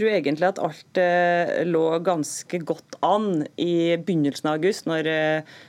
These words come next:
regjeringen skulle presentere den endelige bompengeavtalen som de har snakket om i to måneder. Jeg tror ikke de var så uenige, men så ble de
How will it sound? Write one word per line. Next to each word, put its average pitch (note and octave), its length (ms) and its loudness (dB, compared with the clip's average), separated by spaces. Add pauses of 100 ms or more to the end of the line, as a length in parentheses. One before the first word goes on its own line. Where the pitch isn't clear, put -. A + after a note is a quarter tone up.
(120)
regjeringen D3 720 -2
skulle D#3 240 -8
presentere D#3+ 640 -2
den D3+ 160 0
endelige D3+ 400 -2
bompengeavtalen D3 840 -4
som D#3+ 100 -2
de D#3 80 -2
har D3+ 160 0
snakket E3 220 -8
om C#3 160 -4
i C#3+ 100 -4
to D3 80 -2
måneder. F#3 400 0
Jeg - 240 -20
tror - 140 -4
ikke G3+ 140 0
de D#3+ 100 -6
var F#2 180 -2
så C3+ 200 -2 (120)
uenige, D3 400 0 (320)
men G#3 160 0
så G#3 400 0 (140)
ble F3 160 -2 (240)
de D#3 80 -2